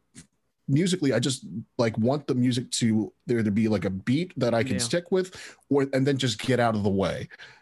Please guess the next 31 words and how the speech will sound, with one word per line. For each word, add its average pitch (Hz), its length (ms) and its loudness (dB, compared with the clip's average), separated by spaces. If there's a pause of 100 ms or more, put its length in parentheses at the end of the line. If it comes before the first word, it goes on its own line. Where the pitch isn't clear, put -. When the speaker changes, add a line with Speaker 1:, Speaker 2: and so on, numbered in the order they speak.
(360)
Speaker 1:
But 135 240 0
when 147 140 0
you 160 100 2
have, 185 240 0
like, 160 180 0
really 151 380 0
weird 131 400 0
pop 117 360 -2
music 147 360 0
that 113 140 -2
you 113 80 0
keep 139 300 -2
putting 120 340 0
in 120 180 2
there, 190 280 -2 (340)
where 127 160 4
I'm 135 80 2
like, 135 220 0 (140)
"Why 127 420 0
is 151 120 -2
this 139 160 -2
in 127 100 2
this 123 200 0
scene?" 139 340 0 (220)
It 131 140 0
takes - 300 -2
me 131 140 2
out 113 180 0
of 85 120 -4
it. - 180 -6
I 131 140 2